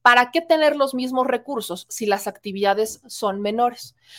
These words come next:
Con las reformas planteadas en el instituto, se ahorrará aproximadamente cincuenta millones de pesos al año. ¿Sabía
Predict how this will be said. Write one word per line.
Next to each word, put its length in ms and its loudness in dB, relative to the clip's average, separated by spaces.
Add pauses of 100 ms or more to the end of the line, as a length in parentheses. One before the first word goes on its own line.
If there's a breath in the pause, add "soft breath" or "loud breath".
(100 loud breath)
Con 200 2
las 140 8
reformas 580 2
planteadas 680 2
en 140 -4
el 100 -4
instituto, 800 -8
se 180 -4
ahorrará 360 2
aproximadamente 840 -4
cincuenta 800 -8
millones 480 -6
de 140 -4
pesos 580 -8
al 240 2
año. 260 -2 (640 loud breath)
¿Sabía 420 4